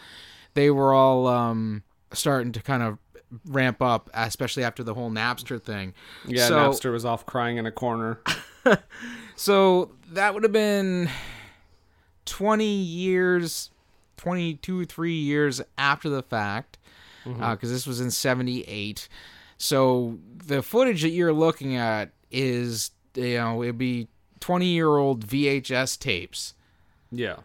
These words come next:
Speaker 1: That's the quality that we're looking at here.
Speaker 2: Yeah, it's pretty rough.
Speaker 1: Yeah,
Speaker 2: <laughs>
Speaker 1: yeah.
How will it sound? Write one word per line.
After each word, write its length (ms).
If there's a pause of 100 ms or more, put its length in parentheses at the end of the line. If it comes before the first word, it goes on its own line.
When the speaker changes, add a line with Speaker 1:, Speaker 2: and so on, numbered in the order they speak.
(140)
Speaker 1:
That's 240
the 80
quality 480
that 180
we're 140
looking 360
at 300
here. 340
Speaker 2:
Yeah, 240
it's 140
pretty 260
rough. 380
Speaker 1:
Yeah, 360 (120)
Speaker 2:
<laughs> 80
Speaker 1:
yeah. 120